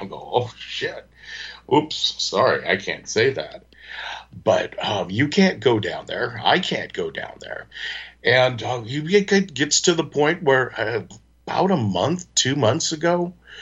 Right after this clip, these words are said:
uh, I think I told you guys about this. Uh, two months ago, I get a call from a friend of mine. He works in town. And he says, "Steve, I need your help.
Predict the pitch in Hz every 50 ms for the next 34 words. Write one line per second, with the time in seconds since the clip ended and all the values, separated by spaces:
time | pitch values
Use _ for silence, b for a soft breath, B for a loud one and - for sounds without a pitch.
0 | B B B B B B B - - - 104 104 104 101 98 92 90 90 104 -
1 | 180 175 175 170 - 165 165 175 151 139 110 101 87 80 78 - - - - -
2 | - - - - - - - - - - - _ B B B B B B B B
3 | B B - 104 107 98 98 - 151 170 175 160 160 151 - 117 107 104 98 87
4 | 82 80 95 98 113 104 98 - - 139 156 202 226 - - 98 87 76 69 -
5 | - 131 160 208 226 190 120 87 71 - - - - 98 107 104 107 - - 110
6 | 110 107 107 - 143 175 202 226 - - - _ B B B B B B B B
7 | B B B - 95 95 87 82 80 - - 90 80 71 69 - - - - -
8 | - - 120 160 185 175 - - 60 64 64 - - - - - 117 151 185 190
9 | - -